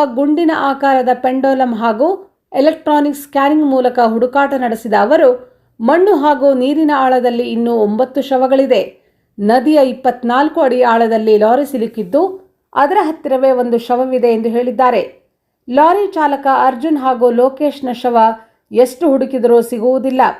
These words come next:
ನದಿಯಿಂದ ಹದಿನೈದು ಅಡಿ ಆಳದಲ್ಲಿ ಜಗನ್ನಾಥರ ಶವವಿದ್ದು,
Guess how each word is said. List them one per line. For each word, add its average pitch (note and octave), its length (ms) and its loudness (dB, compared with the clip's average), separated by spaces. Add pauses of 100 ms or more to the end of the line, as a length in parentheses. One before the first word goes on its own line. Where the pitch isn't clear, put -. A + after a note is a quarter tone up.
(460)
ನದಿಯಿಂದ B3+ 600 2
ಹದಿನೈದು B3+ 600 0
ಅಡಿ B3 240 0
ಆಳದಲ್ಲಿ A#3 600 0
ಜಗನ್ನಾಥರ A#3 720 -2
ಶವವಿದ್ದು, A3 800 -2